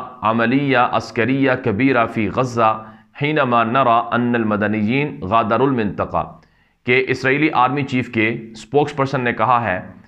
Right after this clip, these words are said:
कि "जब हमें ये पता चल जाएगा कि इलाका जो है वो आम शहरियों से खाली हो गया है तो फिर हम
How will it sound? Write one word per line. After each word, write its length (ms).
कि 60
"जब 160
हमें 260
ये 120
पता 220
चल 180
जाएगा 360
कि 200
इलाका 400
जो 160
है 160
वो 180
आम 180
शहरियों 380
से 140
खाली 300
हो 160
गया 220
है 140
तो 100
फिर 220
हम 300